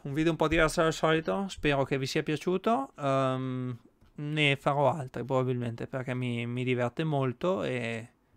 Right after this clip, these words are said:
e mi aiuta a ragionare un po' di più su quelle carte qui, al di là del lavoro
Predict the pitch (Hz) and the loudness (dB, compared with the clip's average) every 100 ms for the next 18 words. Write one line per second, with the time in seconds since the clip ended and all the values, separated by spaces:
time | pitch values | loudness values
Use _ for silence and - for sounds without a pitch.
0 | _ _ 156 156 160 156 151 139 139 131 | _ _ -2 0 0 0 -4 -4 -4 0
1 | 127 127 131 135 131 131 131 131 139 135 | 0 0 0 -2 -2 0 -2 -2 -4 -4
2 | - 117 - - - - 110 113 120 120 | -4 -6 -6 -12 -10 -6 -6 -6 -8 -10
3 | - - 135 196 127 120 123 117 113 117 | -14 -14 -14 -12 -10 -8 -4 -4 -4 -4
4 | 113 117 113 117 120 120 117 117 | -4 -2 -2 2 2 2 0 -2